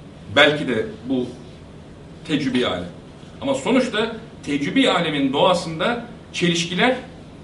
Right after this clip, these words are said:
ve çelişkilerin bitebiye mücadelesi, savaşı var. Oysa varlık çelişki içermiyor.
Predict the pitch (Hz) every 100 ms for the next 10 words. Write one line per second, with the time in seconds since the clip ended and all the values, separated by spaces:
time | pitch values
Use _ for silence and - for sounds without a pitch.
0 | - 170 170 - - - 175 175 175 202
1 | 254 240 160 165 185 175 233 254 - -
2 | - - 160 190 175 185 180 175 - 151
3 | 170 220 110 - - - - - - -
4 | 175 156 - - - 147 220 285 302 -
5 | - - - - 180 180 240 202 214 262
6 | 254